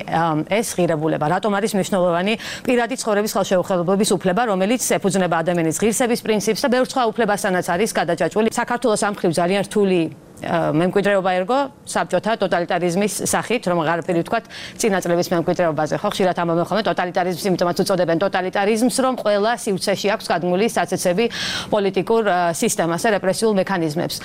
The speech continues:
რა უნდა გააკეთოს საზოგადოებამ საიმისოდ, რომ შემდგომ მთავრობებს არ გაუჩნდეთ ცდუნება და ეს ცდუნება ალბათ ყველ-, ბევრ მთავრობას უჩნდება, ყველას თუ არა, რომ ისარგებლოს აი ამ კულტურული ინერციით ტოტალიტარული და ავტორიტარული სისტემისა?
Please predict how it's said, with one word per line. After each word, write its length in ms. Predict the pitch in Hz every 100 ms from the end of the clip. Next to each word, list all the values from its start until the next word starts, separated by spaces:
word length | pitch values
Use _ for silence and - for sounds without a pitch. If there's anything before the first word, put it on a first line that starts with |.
| - -
რა 220 | 180 233
უნდა 200 | 294 302 269
გააკეთოს 560 | 190 190 175 156 220
საზოგადოებამ 920 | - - 190 190 175 165 170 156 185 220 214
საიმისოდ, 600 | - 185 185 175 180 170
რომ 180 | 233 247 - - -
შემდგომ 500 | - 247 247 220 254
მთავრობებს 600 | 240 202 175 175 214 196
არ 180 | 170 185
გაუჩნდეთ 560 | 214 180 - 180 156
ცდუნება 540 | - - - 190 165 202
და 100 | 190
ეს 100 | 170
ცდუნება 340 | - 180 165 160
ალბათ 240 | 151 156
ყველ-, 200 | 185 170
ბევრ 220 | - 196 160
მთავრობას 380 | 185 175 170 180
უჩნდება, 340 | - 180 226 254
ყველას 340 | 175 156 151
თუ 80 | 196
არა, 220 | 185 214 277 - - -
რომ 200 | - 254 269
ისარგებლოს 720 | 269 - 254 185 175 202 247
აი 160 | 202 190
ამ 140 | 214
კულტურული 420 | 214 180 190 190 214
ინერციით 600 | 170 160 151 175 196 - 180 151
ტოტალიტარული 840 | - 180 175 165 170 170 165 180
და 120 | 202
ავტორიტარული 560 | 214 151 165 156 156 185
სისტემისა? 540 | 190 165 165 147 -